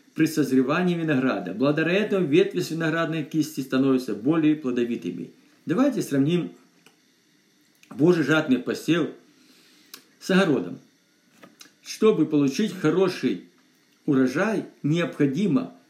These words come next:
пропалывать огород от бурьяна. Так выглядит и Божий огород, посаженный Богом в нашу жизнь. Бог время от времени пропалывает свой огород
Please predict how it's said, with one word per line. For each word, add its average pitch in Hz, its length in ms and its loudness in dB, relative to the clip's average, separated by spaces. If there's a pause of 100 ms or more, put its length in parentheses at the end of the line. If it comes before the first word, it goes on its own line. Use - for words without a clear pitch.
(200)
пропалывать 180 640 0
огород 170 520 -2 (320)
от 135 200 -4
бурьяна. 147 580 0 (760)
Так 226 300 -2
выглядит 180 500 2
и 196 40 0
Божий 190 360 0
огород, 202 440 0
посаженный 151 520 0
Богом 147 400 0
в 147 40 -2
нашу 123 320 -2
жизнь. 131 360 -4 (320)
Бог 190 320 0
время 190 380 2
от 147 300 -6
времени 190 420 2
пропалывает 160 760 0
свой 151 280 0
огород 147 520 0